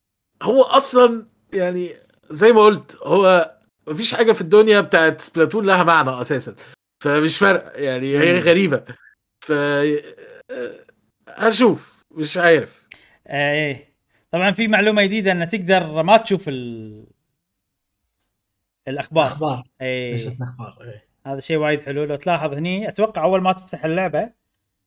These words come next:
Speaker 2: آه، راح تكون، شوف الأخبار فوق هني موجودة. وتضغط الستيك إذا تبي تشوف الفيديو مال الأخبار.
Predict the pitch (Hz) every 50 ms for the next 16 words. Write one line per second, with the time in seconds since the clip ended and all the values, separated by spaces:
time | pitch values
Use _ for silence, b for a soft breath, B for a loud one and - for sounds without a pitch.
0 | _ _ - 123 123 123 123 123 120 123 131 127 - 135 - _ - 160 - -
1 | 147 143 156 135 - 139 151 156 143 - 147 147 135 120 120 123 123 120 110 110
2 | 113 117 113 117 113 110 107 - _ _ _ _ _ _ _ _ _ _ _ _
3 | _ _ _ _ _ _ _ _ _ _ _ _ _ _ _ _ - 180 - -
4 | 247 294 277 240 233 262 302 294 - _ _ _ _ _ _ _ _ _ _ -
5 | 175 196 220 240 240 202 - - - - 294 330 330 - - - - _ _ -
6 | 190 165 175 170 175 190 170 165 156 - - 151 135 - 127 120 113 131 127 113
7 | 110 110 104 101 98 98 98 - _ - - -